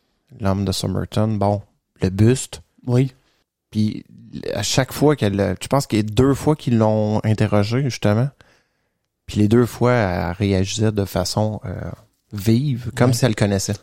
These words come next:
Speaker 2: Mm-hmm.
Speaker 1: Puis j'ai vu des photos aussi de,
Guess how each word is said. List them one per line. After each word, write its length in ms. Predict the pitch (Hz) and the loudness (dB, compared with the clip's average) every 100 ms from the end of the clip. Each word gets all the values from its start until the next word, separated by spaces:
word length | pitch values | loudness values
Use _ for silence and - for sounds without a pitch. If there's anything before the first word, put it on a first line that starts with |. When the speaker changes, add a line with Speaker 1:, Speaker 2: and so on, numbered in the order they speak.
| _ | _
Speaker 2:
Mm-hmm. 360 | 127 120 120 110 - _ _ _ _ _ _ - - _ _ _ _ _ _ _ _ | -2 0 0 -2 -8 _ _ _ _ _ _ -20 -20 _ _ _ _ _ _ _ _
Speaker 1:
Puis 100 | - | -2
j'ai 80 | 120 | 0
vu 100 | 135 | 2
des 120 | 165 | 2
photos 320 | 156 120 - 156 | 2 0 2 0
aussi 320 | 139 - 147 | -2 -4 0
de, 260 | 117 107 | 2 0